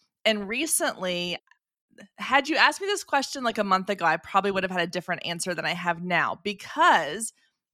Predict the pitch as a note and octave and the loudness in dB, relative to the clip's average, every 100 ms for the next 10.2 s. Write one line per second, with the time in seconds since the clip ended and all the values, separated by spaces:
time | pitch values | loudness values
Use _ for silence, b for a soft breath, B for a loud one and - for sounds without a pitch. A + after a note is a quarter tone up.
0 | _ - B3+ - D4 B3+ A#3 A3+ A3+ G#3 | _ -6 -2 0 2 6 6 4 0 -2
1 | G3 G3 G#3+ G3+ F#3+ - F#3 F3 - F3+ | -2 -6 -6 -10 -10 -6 2 2 2 -4
2 | - E3 E3 E3+ - F3 F3 E3+ E3+ E3 | 0 0 0 -6 -2 -2 0 0 2 0
3 | F#3 G3+ F3 - G3+ A#3 A#3+ B3 B3 A#3+ | 0 2 2 2 -6 -2 2 6 4 4
4 | A#3 A3 F3+ G3+ G3+ G3+ F#3+ b b b | -2 -4 -4 -6 -6 -8 -10 b b b
5 | - A#3 G#3+ G3+ G3 F3+ G3 A3+ G3 G3+ | -2 2 2 6 8 8 8 4 -2 -4
6 | G3 G#3+ - A3 G#3+ - - F3 F3 E3+ | -4 -4 -2 0 -2 -2 2 4 2 0
7 | D3+ D#3+ E3+ F#3+ G#3+ A3+ A#3+ A#3+ G3 F#3+ | -8 -6 -6 2 4 6 4 -2 -6 0
8 | F#3+ F#3 G3 - F#3 F#3+ G3+ A#3 - - | 4 4 4 -10 -10 -4 -2 0 0 -2
9 | F#3+ F#3 F#3 F3 F#3+ F#3+ F#3 G3 E3+ F3+ | -2 0 2 2 2 -2 -2 -8 -2 -2
10 | F3 - | -2 -6